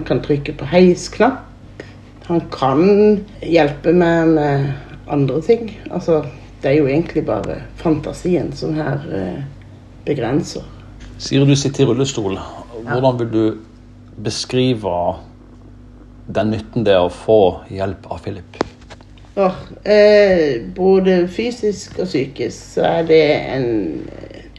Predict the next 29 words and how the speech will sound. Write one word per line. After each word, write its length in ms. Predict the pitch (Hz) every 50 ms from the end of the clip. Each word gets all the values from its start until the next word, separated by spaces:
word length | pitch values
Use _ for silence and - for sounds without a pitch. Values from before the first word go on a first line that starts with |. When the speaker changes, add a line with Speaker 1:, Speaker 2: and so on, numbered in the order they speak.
| - - -
Speaker 1:
eh, 240 | 135 170 160 165
før 280 | 160 - 220 208 202 185
og 80 | 165 156 143 151
etter. 340 | 143 - - - 143 - - - - - - - - - -
Eh, 560 | - - 254 247 196 143 120 120 107 - - 101
nei, 240 | 143 151 156 160 113 - -
jeg 280 | - - - - - 143
har 160 | 135 123 147
det 160 | 202 214 208
jo 100 | 214 156
bedre. 440 | 135 156 190 - 254 - - - - - - - - - - - - - - - - - - - - - - - -
Og, 300 | 190 202 202 202 196 196
eh, 720 | 190 190 185 180 180 180 175 165 175 175 160 151 160 170 165 - - - - - - - - - - - - - - - - - - - -
når 160 | - 190 190
jeg 100 | 190 190
har 200 | 185 185 180 180
Philip, 420 | 180 180 175 202 233 226 208 208 -
så 120 | - 180
må 320 | 175 170 165 170 185 202 196
jeg 160 | 170 160 165
ut 140 | 165 - -
på 100 | - 160
tur. 260 | - 180 180 233 233 - - - - - - - - - - - - - -
Og 160 | 185 180 180
det 140 | 180 175 170 165 180 175 160 170 170 170 170 165 160 160 - - - - - - -
er 100 | - 202 214
jo 220 | 202 185 175 165 160 - - - -
bra 400 | - 147 143 143 135 147 160 160
for 360 | - - - 151 143 143 -